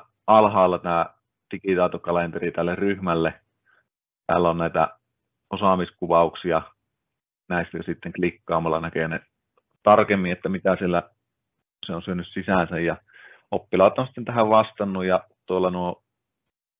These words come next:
liitetiedoston kuvakkeet kertoo sitten, että jos on itse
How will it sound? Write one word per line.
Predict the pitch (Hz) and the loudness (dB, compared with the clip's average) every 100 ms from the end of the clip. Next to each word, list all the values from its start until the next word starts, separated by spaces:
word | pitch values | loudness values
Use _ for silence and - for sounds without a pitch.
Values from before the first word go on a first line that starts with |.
| _ _ _ - | _ _ _ -6
liitetiedoston | 98 92 - - 90 90 - - | -2 -2 -4 -2 0 -2 -8 -12
kuvakkeet | 87 90 85 - 87 - - _ _ _ | 2 2 2 -2 -6 -6 -20 _ _ _
kertoo | 87 85 - 80 | -6 -6 -6 -6
sitten, | 85 85 - - | -6 -12 -10 -14
että | - | -8
jos | 82 - | -10 -8
on | 87 82 | -10 -4
itse | 87 | -4